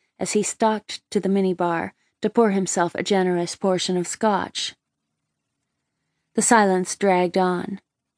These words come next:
She opened her mouth to speak again, but he beat her to it. "I don't think Esther is doing a good job training you." The harsh blow hit her hard. Her mind frantically searched for a solution,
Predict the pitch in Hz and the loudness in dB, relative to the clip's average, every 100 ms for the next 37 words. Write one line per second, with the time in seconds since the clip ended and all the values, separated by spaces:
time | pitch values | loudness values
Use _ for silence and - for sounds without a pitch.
0 | _ _ _ _ _ _ - - - 226 | _ _ _ _ _ _ -4 0 2 2
1 | 233 196 202 196 190 180 - 190 - 220 | 2 2 2 2 2 -2 -6 -6 -2 -2
2 | 170 170 180 170 180 - _ _ _ _ | 0 0 0 -2 -4 -10 _ _ _ _
3 | _ - 220 233 233 196 196 - 196 170 | _ 0 4 4 4 2 2 2 2 2
4 | - - _ _ _ _ _ _ _ _ | -2 -14 _ _ _ _ _ _ _ _
5 | _ _ _ - 196 202 202 202 185 - | _ _ _ -2 2 4 4 2 0 2
6 | 180 - 160 160 - 175 165 156 147 - | 0 0 0 0 0 2 2 0 -4 -2
7 | 180 147 165 156 156 - 170 165 156 151 | -2 2 2 2 0 -4 -2 0 -2 -2
8 | 160 160 165 - _ _ _ _ _ _ | -2 0 -2 -6 _ _ _ _ _ _
9 | _ _ _ _ _ _ _ _ _ _ | _ _ _ _ _ _ _ _ _ _
10 | 214 214 240 208 - 208 202 180 170 190 | 2 6 4 4 0 2 4 4 0 -2
11 | 180 175 160 185 165 160 170 - _ _ | 0 -2 0 0 0 -2 -10 -18 _ _
12 | _ _ _ _ _ _ _ _ 240 233 | _ _ _ _ _ _ _ _ 4 6
13 | 247 202 - 240 240 214 196 185 - 226 | 6 2 0 0 0 -2 -2 -4 -2 -2
14 | - - - 185 180 - 202 214 - 170 | -2 -8 -4 -4 -2 -2 0 0 0 -4
15 | 180 | -6